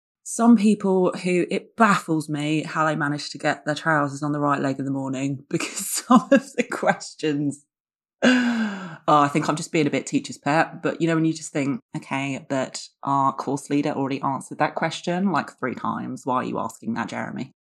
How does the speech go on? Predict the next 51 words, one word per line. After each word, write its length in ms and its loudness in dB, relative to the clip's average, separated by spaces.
Anyway, 340 0
that's 220 0
me 120 2
being 200 0
a 60 0
little 200 -2
learning 360 -2
nerd. 320 -4
But 100 10
no, 120 10
it's 120 0
<laughs> 0 -
really 460 8
good 280 0
fun. 520 2
One 140 6
of 80 0
the 80 0
things 200 4
that's 160 -8
really 140 0
struck 440 0
me, 300 -6
especially 400 0
looking 300 4
in 100 2
this 180 -4
Facebook 460 -4
group, 340 -4
is 120 4
that 140 4
a 20 4
lot 360 6
of 80 -6
the 80 0
people 680 2
who 100 -2
are 40 -2
doing 220 2
this 140 2
course, 320 -6
who 80 -8
are 60 -4
working 400 2
through 220 -2
it, 260 -2
are 80 4
currently 420 6
working 400 4
full-time 420 -2
jobs. 520 0